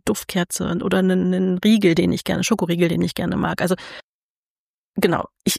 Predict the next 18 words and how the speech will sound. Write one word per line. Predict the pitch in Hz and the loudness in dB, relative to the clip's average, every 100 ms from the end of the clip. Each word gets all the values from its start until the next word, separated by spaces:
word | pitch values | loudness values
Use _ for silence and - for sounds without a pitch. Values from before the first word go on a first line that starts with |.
| - | -4
ich | - | 2
empfehle | 196 - 233 233 | 2 4 4 4
total | 202 190 - 190 196 | 2 0 0 2 4
gerne | 180 185 | 4 4
Dinge, | 196 190 | 2 2
die | - - | 0 -4
ich | - | -2
mag, | 175 170 - | 0 0 0
anderen | 180 175 175 | -2 2 2
Menschen. | 180 202 - 254 - - - - | 2 2 2 0 -2 -14 -14 -4
Und | 208 | -2
ich | 160 | 0
glaube, | - 190 | 0 0
ich | 180 | 0
habe | 190 | 0
mit | 185 180 | 0 0
dieser | 180 170 | 0 0
Glitzer-Kategorie, | 190 208 - 180 - 175 170 180 185 | 2 2 2 2 2 -2 -4 -2 -4